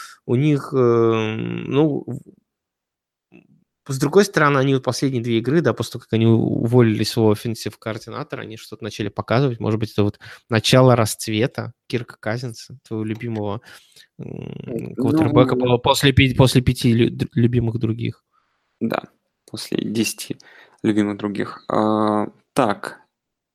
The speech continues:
Speaker 2: Eagles Texans. Игра, которая сказала о том, что Фолс красавчик, а Texans. А Texans сейчас, похоже, идут уф-, уверенной, проторенной дорогой к тому,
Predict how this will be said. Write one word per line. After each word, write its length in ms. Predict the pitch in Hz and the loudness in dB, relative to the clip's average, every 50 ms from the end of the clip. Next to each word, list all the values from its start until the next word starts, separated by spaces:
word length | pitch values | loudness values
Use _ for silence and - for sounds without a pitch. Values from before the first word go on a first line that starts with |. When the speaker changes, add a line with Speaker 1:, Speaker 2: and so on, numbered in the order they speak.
| _ - | _ 0
Speaker 2:
Eagles 500 | 135 156 165 151 131 120 - - - - - | 0 4 4 4 4 4 2 0 -2 0 4
Texans. 680 | 170 185 214 208 - - 160 143 139 127 - - - - _ - - - _ _ _ _ - | 4 4 4 2 0 -2 0 0 0 0 -4 -6 -10 -12 _ -20 -20 -20 _ _ _ _ -8
Игра, 320 | 113 107 - 127 131 120 | -6 -2 0 0 0 2
которая 300 | 123 117 - 113 107 101 | 0 -2 -2 -2 -2 -2
сказала 360 | - - - 107 107 107 101 101 | -4 -6 -2 0 0 0 0 -2
о 40 | 95 | -2
том, 160 | - 104 104 | -2 -4 -4
что 260 | - - - - 110 104 | -4 -8 -8 -6 -6 -6
Фолс 480 | - - - 113 113 107 104 - - | -4 0 2 4 4 4 2 -2 -6
красавчик, 720 | - - 107 104 - - - - - - - - - - - | -6 -4 -4 -4 -2 -2 -2 -2 -2 -4 -10 -10 -8 -6 -6
а 60 | - - | -6 -4
Texans. 600 | - - - - - - - - - - - - - - - - - - - - - - | 0 2 2 2 2 -2 -8 -8 -8 -10 -10 -10 -12 -18 -20 -18 -18 -18 -18 -20 -12 -6
А 100 | - - | -6 -4
Texans 460 | - - 165 190 190 - - 160 147 | -2 0 0 0 0 2 2 2 2
сейчас, 400 | - - - - - 135 127 - | 2 0 0 2 2 2 0 0
похоже, 600 | - - 107 - - 170 170 175 139 113 110 110 | -2 -4 -2 0 4 4 4 4 4 2 2 2
идут 240 | 104 104 120 101 - _ _ _ _ _ _ _ _ - | 2 2 0 -2 -2 _ _ _ _ _ _ _ _ -8
уф-, 240 | 107 107 - - - - | -8 -8 -10 -14 -12 -8
уверенной, 500 | - 113 113 123 135 147 135 117 110 107 | -6 -4 0 2 2 2 0 -2 -4 -6
проторенной 540 | - - 117 - - 127 120 110 107 110 104 | -4 -4 -2 0 4 4 4 6 4 4 4
дорогой 380 | 98 104 104 113 120 117 107 95 | 4 4 4 4 2 2 0 -2
к 80 | - | -2
тому, 440 | - - 101 104 110 120 120 120 - | -2 -2 0 0 2 0 0 -2 -8